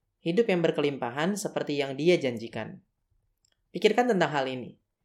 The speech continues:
Tidak akan ada kehidupan di bumi ini tanpa cahaya.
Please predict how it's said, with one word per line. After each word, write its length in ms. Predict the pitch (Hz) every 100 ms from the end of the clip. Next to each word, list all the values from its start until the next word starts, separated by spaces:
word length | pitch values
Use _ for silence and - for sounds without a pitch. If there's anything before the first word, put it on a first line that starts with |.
| _ _ _ _ -
Tidak 240 | 190 190 214
akan 320 | 214 214 208
ada 160 | 220
kehidupan 480 | 254 202 180 175 202
di 80 | 180
bumi 400 | 151 147 147 160
ini 80 | 196
tanpa 240 | 143 127
cahaya. 480 | 123 120 127 131 117